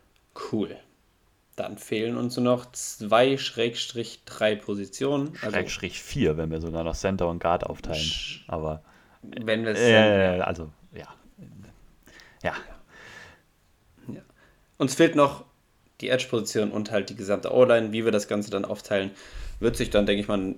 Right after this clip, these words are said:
Speaker 1: nächste Woche spätestens in der Folge dann zeigen, ähm, ja, wie wir das Ganze dann angehen werden.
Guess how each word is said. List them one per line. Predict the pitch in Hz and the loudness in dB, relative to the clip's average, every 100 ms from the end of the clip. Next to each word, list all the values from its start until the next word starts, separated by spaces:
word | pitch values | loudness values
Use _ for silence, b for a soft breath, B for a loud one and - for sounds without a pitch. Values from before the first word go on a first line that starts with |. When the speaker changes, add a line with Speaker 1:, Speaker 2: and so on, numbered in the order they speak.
| - | -8
Speaker 1:
nächste | 95 104 - 101 | -8 -6 -6 2
Woche | 127 131 | 2 2
spätestens | 127 127 123 117 - 107 | 0 2 2 0 -6 -6
in | 107 | -4
der | 107 | -2
Folge | 110 104 | 0 0
dann | 95 - | -2 2
zeigen, | 117 135 127 123 - _ _ _ _ - | 2 4 0 -6 -18 _ _ _ _ -6
ähm, | 92 95 98 98 _ _ - | -4 -2 -4 -6 _ _ -12
ja, | 101 90 - | -8 -8 -6
wie | |
wir | 92 | -4
das | 92 - | -4 -4
Ganze | 98 98 | -6 -6
dann | 90 | -4
angehen | 107 101 98 | -2 -2 2
werden. | 98 104 101 | 2 2 0